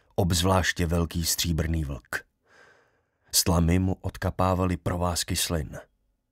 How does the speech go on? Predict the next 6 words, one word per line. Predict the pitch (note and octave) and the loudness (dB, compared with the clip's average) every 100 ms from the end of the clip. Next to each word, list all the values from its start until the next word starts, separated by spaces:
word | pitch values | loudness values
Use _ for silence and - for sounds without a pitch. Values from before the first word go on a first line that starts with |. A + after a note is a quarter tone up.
| _ _ _ _ _ _ _ _ | _ _ _ _ _ _ _ _
Zvíře | E2+ E2+ D#2+ F#2 | -4 -2 0 0
se | F#2 G2 | 0 -2
zastavilo | F#2 F2+ - F2 F#2+ F#2 | -2 -2 -2 0 0 0
přímo | - F#2 F2+ | -2 0 0
u | - F2 | 0 0
něj | E2 F2 F2+ | 2 2 0